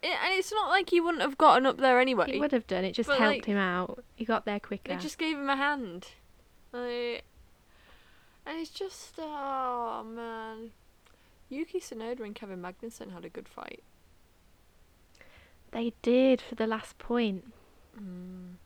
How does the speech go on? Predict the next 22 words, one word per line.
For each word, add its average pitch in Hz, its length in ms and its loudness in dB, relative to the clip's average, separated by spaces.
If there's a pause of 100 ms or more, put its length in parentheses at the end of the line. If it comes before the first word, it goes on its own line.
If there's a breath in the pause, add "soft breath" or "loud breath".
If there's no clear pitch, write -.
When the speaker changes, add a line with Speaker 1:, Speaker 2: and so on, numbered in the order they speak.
(440)
Speaker 1:
That's, 262 320 -2
you 262 200 -10
know 339 140 -6
what? 294 180 -2 (340 loud breath)
That's, 370 260 -4
why 330 420 -2
do 403 100 0
we 330 160 -2
spend 302 300 -10
so 285 120 -4
much 269 180 -8
time 254 240 -6
looking 240 500 -4
at, - 280 -8
at 214 140 -6
the 240 80 -6
front 262 300 -6
when 175 120 -10
we 196 100 -8
could 196 140 -10
just - 220 -12
look - 420 -8